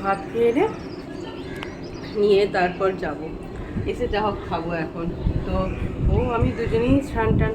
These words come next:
করে, পুজো করে আমি ভাত খেয়ে নিয়েছিলাম, নোনাও খেয়ে নিয়েছিল, তারপর আমরা বেরোলাম। আর এসে নোনাকে কিছু ফল কেটে দিয়েছিলাম, আম, মৌসুমী লেবু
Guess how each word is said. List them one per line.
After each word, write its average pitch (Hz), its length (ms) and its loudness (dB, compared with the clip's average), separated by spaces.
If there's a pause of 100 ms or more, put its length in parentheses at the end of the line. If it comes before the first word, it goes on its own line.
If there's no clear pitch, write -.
করে, 226 160 2 (100)
পুজো 214 300 0
করে 226 160 -2
আমি 214 280 -2
ভাত 190 120 -6
খেয়ে - 280 2
নিয়েছিলাম, 214 400 -4
নোনাও 190 340 -2 (100)
খেয়ে 185 140 2
নিয়েছিল, 202 460 -4 (520)
তারপর 185 420 0
আমরা 185 280 2
বেরোলাম। 170 520 0 (3000)
আর 170 300 0 (840)
এসে 277 460 4
নোনাকে 240 480 6
কিছু - 200 2 (120)
ফল 190 220 4
কেটে 233 180 4
দিয়েছিলাম, 240 560 4 (140)
আম, 214 380 0 (440)
মৌসুমী 208 420 6
লেবু 202 560 4